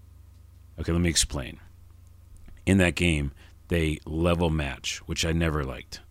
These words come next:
So if you're in a certain area and you're leveling up, whatever's around you in that area is gonna be close to what your level is, or way above it.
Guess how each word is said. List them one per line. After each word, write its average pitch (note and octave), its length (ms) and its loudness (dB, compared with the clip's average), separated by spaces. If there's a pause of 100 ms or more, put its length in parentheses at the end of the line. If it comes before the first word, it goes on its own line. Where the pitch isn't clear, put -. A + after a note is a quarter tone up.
(480)
So F2 380 4
if D#2 200 -2
you're E2 120 2
in D#2 60 2
a D2+ 40 -2
certain D2+ 260 0
area G2 720 6
and E2 200 -4
you're D2+ 400 -2
leveling D2+ 440 -2
up, F#2 300 0 (580)
whatever's E2 400 2
around E2+ 420 2
you D#2+ 80 0
in D#2+ 60 -2
that D#2 120 -2
area E2+ 220 2
is C#2+ 100 -4
gonna D#2 160 -2
be C#2 100 -6
close D#2 360 -2
to - 100 -4
what C#2+ 180 -2
your C#2+ 120 -6
level C2 320 -4
is, - 300 -10 (680)
or G2+ 220 6
way E2+ 220 4
above C#2+ 320 -2
it. A#1+ 120 -14